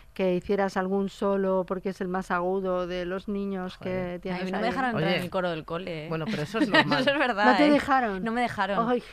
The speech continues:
Speaker 3: porque
Speaker 1: qué
Speaker 3: cantaba muy
Speaker 1: lástima.
Speaker 3: mal. Entonces,
Speaker 1: <laughs>
Speaker 3: eh,
Speaker 1: Pero
Speaker 3: cantando la de Este Ci-, Fideles, que era la prueba principal, la de Este Fideles es muy difícil.
Speaker 2: ¿Quieres hacer la, la prueba?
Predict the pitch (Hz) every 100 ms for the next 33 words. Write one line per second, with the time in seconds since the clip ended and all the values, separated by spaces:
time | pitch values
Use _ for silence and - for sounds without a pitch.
0 | - - 247 208 208 302 240 214 - 208
1 | 214 - 226 220 220 233 247 254 247 269
2 | 226 254 214 311 - 294 - 214 220 226
3 | 240 240 - 240 240 233 - 233 226 247
4 | 226 - 220 208 202 214 220 208 208 -
5 | - 202 185 208 202 185 196 226 208 226
6 | 214 185 208 190 214 262 277 202 214 180
7 | 247 302 190 214 226 175 175 175 165 156
8 | 156 185